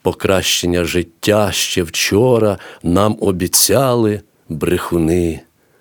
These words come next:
Роби добро або нічого. Гей, саме ті, та де ж вони? Уймись, пронирливий вельможо, якого совість не шкребе.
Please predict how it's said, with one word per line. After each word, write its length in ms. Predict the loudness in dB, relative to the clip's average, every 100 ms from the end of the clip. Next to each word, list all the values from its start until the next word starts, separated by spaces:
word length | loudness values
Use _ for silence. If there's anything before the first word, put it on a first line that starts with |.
| _ -4
Роби 360 | 0 4 4
добро 500 | 4 4 4 4 2 -4 _ _ _
або 260 | -6 0 2
нічого. 680 | 2 0 -2 -2 -4 -10 -16 _ _ _ _ -20 -8
Гей, 440 | 0 4 4 4
саме 440 | 2 4 4 4 2
ті, 720 | 0 0 2 0 -2 -6 -10 _ _ _ _ _ -4
та 140 | -2
де 320 | 2 0 0
ж 180 | -4 -8 -4
вони? 320 | -4 -4 -8 _ _ _ _ _ _ _ _ -2
Уймись, 680 | 2 4 6 6 6 4 0
пронирливий 920 | 0 4 6 6 4 4 2 2 0
вельможо, 800 | 0 2 2 2 2 0 -2 -4 -10 -20 -2
якого 400 | 0 2 2 4
совість 640 | 2 4 4 4 2 2
не 120 | 2 0
шкребе. 720 | -2 -2 -2 0 0 0